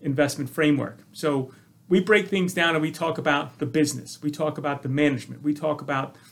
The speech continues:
the price value versus the valuation, and we talk about the balance sheet. Now, this framework, some of you, uh, it may be familiar if you're following the Investment Institute,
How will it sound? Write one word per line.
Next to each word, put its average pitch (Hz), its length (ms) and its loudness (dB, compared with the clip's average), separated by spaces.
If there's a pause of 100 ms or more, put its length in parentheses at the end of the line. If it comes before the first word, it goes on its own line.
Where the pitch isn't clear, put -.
(100)
the 151 80 -6
price 160 340 -2
value 143 360 -2
versus 147 340 -2
the 147 80 -4
valuation, 147 560 2
and 143 100 -4
we 180 100 -2
talk 175 280 -6
about 135 200 -8
the 123 60 -14
balance 135 320 0
sheet. - 220 -12 (280)
Now, 170 160 8
this 214 260 8
framework, 190 640 6 (220)
some 196 320 2
of 180 120 2
you, 151 300 4 (240)
uh, 139 220 0
it 139 120 0
may 151 140 4
be 147 140 0
familiar 220 640 4
if 156 180 -6
you're 151 80 -4
following 196 420 0
the 185 100 2
Investment 175 380 -2
Institute, 170 440 -6